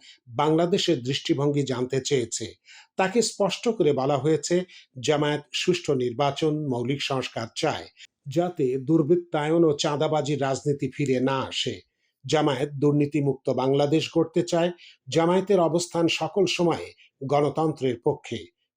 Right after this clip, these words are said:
জামায়াত প্রতিবেশী দেশগুলোর সঙ্গে পারস্পরিক সম্মানের সম্পর্ক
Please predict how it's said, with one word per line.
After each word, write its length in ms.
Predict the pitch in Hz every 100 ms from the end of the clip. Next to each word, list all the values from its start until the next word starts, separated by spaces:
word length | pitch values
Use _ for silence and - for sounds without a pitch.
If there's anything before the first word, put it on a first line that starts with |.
| 131
জামায়াত 460 | 147 143 131 127 156
প্রতিবেশী 500 | - 143 147 143 143
দেশগুলোর 480 | 135 131 127 - 151
সঙ্গে 440 | 139 147 135 143 143 - - -
পারস্পরিক 600 | 151 156 - - 151 143
সম্মানের 520 | - 135 135 139 120
সম্পর্ক 640 | - 143 131 117 110 -